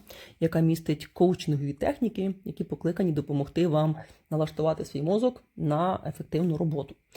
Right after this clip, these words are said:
І, е, сьогодні будемо говорити про систему підтримки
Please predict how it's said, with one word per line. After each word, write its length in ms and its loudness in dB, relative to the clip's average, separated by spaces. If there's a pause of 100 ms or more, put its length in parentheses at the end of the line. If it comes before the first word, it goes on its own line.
(400)
І, 500 0
е, 460 -2
сьогодні 600 4 (140)
будемо 220 0
говорити 300 0
про 280 -2
систему 480 -2
підтримки 500 -2